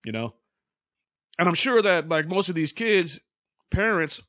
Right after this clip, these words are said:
are probably leftists as well, so they probably, you know, subscribe to this stuff. Maybe that's how they got attention from their parents. I don't know. Maybe they weren't doing enough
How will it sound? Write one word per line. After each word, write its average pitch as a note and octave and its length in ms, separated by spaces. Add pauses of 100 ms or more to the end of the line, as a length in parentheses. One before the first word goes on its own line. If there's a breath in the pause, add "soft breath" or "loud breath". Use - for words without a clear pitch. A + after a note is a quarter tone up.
are D3 60
probably F3+ 300
leftists D#3+ 400
as B2+ 80
well, F3+ 260
so D#3 120
they E3+ 100
probably, D3 500
you D3 140
know, C#3+ 60
subscribe E3 460
to C#3+ 60
this B2 140
stuff. G2 320 (420)
Maybe F3 180
that's F3+ 140
how F3 100
they E3+ 100
got E3+ 140
attention F3+ 280
from C#3+ 140
their A#2+ 100
parents. A#2+ 300
I C3 80
don't C#3 120
know. A#2+ 200
Maybe B2 180
they C#3+ 100
weren't C#3+ 220
doing C#3+ 220
enough C#3+ 360